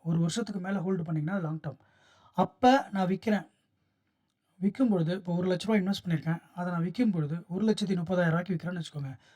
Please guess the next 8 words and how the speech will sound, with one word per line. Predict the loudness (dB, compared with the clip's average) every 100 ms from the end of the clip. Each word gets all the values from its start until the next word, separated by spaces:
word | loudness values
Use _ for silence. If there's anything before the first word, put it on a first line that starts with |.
| _
அந்த | 2 4
முப்பதாயிரம் | 6 6 8 8
ரூபாய் | 6
என்னோட | 4 2
லாபம். | 2 0 -2 -8 _ _ _ _ _
அந்த | 0 2 2
முப்பதாயிரம் | 2 4 6 8 6
ரூபாய்க்கு | 4 -2 -2 -2 -2 -4